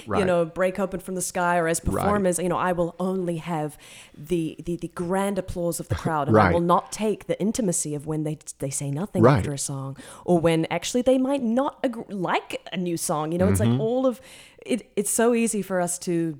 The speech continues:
Speaker 1: judge our experience and say that one side of it is the only, um, valuable part.
Speaker 2: Right. Yeah, I think that's right.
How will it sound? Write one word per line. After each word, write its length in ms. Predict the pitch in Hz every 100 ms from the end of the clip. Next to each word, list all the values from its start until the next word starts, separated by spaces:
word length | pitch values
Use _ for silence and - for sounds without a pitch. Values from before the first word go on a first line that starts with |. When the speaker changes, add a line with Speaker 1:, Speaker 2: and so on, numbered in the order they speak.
| -
Speaker 1:
judge 500 | 165 165 156 143 - _ _ -
our 140 | 156 156
experience 500 | - - 151 139 139
and 80 | 160
say 160 | 160 147
that 180 | 135
one 160 | 160 170
side 320 | - 147 151
of 80 | 147
it 80 | 139
is 140 | 143
the 100 | - -
only, 540 | 151 151 143 139 139 - - - _
um, 320 | 147 135 131
valuable 540 | 139 170 175 165 131 113
part. 380 | - 165 139 107
Speaker 2:
Right. 260 | 80 78 - -
Yeah, 280 | 117 104 78 _ - - - -
I 80 |
think 160 | 117 139
that's 180 | 87 -
right. 260 | 107 95